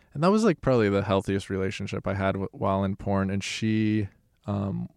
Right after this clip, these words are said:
wanted to do this. She had at one point wanted to do this whole production company, and we put a lot of work into it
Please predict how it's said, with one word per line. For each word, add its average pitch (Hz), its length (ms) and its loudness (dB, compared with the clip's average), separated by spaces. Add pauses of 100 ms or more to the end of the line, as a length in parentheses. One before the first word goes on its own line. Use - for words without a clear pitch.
(100)
wanted 101 420 -4
to - 120 -14
do 101 260 -6
this. - 500 -8
She - 200 -6
had 107 120 2
at 98 140 0
one 101 260 -2
point 98 240 -6
wanted 98 240 -4
to 110 100 -8
do 110 200 -8
this 110 200 -10
whole 117 240 -6
production 107 580 -8
company, 62 480 -6
and 64 140 -6
we 110 200 -6
put - 200 -8
a 104 60 -4
lot 107 180 -6
of 131 120 -10
work 107 280 -4
into 117 280 -2
it - 180 -4